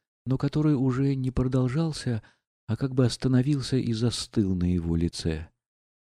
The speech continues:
"Знаете ли, что я приехал сюда для того, чтобы видеть деревья? Вот эти", — он указал на деревья парка. "Это не смешно, а? Ведь тут ничего нет смешного", —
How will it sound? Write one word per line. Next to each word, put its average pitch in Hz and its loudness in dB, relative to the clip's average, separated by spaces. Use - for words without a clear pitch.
"Знаете 208 -2
ли, 185 0
что - -4
я 196 0
приехал 202 0
сюда 160 0
для 156 0
того, 208 0
чтобы 185 0
видеть 208 0
деревья? 90 0
Вот 151 0
эти", — 87 -2
он 123 -4
указал 117 0
на 127 2
деревья 110 0
парка. 87 -4
"Это 160 0
не 165 2
смешно, 208 2
а? 208 4
Ведь 147 0
тут 180 -2
ничего 208 2
нет 196 6
смешного", — 95 2